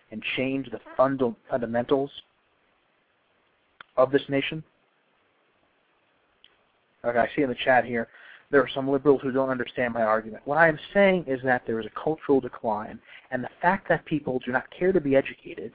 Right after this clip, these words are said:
the fact that people have no moral basis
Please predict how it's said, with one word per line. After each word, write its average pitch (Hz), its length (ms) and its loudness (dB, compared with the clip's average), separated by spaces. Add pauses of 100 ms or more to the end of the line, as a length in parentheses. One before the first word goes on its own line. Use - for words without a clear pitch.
(220)
the 120 80 -8
fact 170 320 2
that 208 120 -2
people 156 240 -4
have 127 160 -6
no 127 220 2
moral 143 460 2 (100)
basis - 420 -2